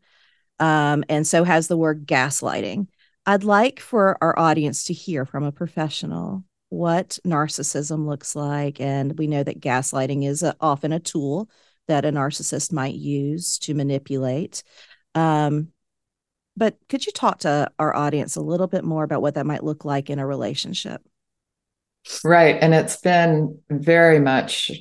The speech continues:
Speaker 2: become such a buzzword and even weaponized and even thrown about by narcissistic people to the
Speaker 1: Mm-hmm.
Speaker 2: other person to
Speaker 1: <laughs>
Speaker 2: gaslight them into not having boundaries. And so, um, a lot of times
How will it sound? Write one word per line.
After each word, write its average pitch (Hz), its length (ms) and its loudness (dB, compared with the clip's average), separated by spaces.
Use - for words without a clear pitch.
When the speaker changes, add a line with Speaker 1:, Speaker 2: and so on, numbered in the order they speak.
Speaker 2:
become 139 460 4
such 143 280 2
a - 40 6
buzzword 117 760 2
and 123 460 2
even 143 320 6
weaponized 120 840 0
and 127 200 2
even 120 560 0
thrown 165 220 6
about 131 380 4
by 165 240 6
narcissistic 147 840 2
people 135 720 4
to 202 140 8
the 143 120 8
Speaker 1:
Mm-hmm. 139 80 8
Speaker 2:
other 214 140 8
person 190 560 6
to - 120 4
Speaker 1:
<laughs> 403 60 8
Speaker 2:
gaslight 139 580 4
them 170 300 6
into 143 800 2
not 123 300 2
having 139 300 4
boundaries. 156 760 4
And 139 200 2
so, 139 500 6
um, 131 500 2
a 143 80 2
lot 143 220 6
of 160 120 6
times 135 580 -2